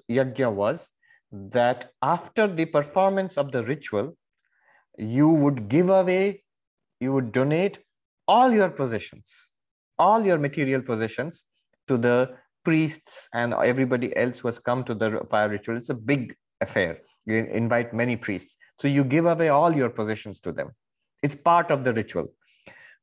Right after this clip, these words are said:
In fact, all of these rituals, dana, that means you give some, uh, gifts to the rit-, uh, the priests who have come,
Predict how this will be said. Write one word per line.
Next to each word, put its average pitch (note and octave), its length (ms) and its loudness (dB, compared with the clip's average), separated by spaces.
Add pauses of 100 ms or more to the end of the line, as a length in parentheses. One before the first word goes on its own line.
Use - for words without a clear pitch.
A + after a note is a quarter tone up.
(140)
In B2+ 140 2
fact, F#3 360 -2 (720)
all F3+ 280 6
of A3 120 2
these F3 180 0
rituals, A2+ 460 -2 (280)
dana, C#3 460 2
that A#2 200 -4
means C#3 300 -8 (240)
you B2+ 160 2
give D3 240 0
some, D#3+ 460 -4 (340)
uh, G#2+ 240 0
gifts A#2 600 -4 (420)
to C3 80 -4
the A#2+ 120 0
rit-, B2+ 220 0
uh, A2 140 2
the A2+ 120 -8
priests C#3+ 400 -4
who C3+ 140 0
have B2+ 160 -4
come, C3 280 -4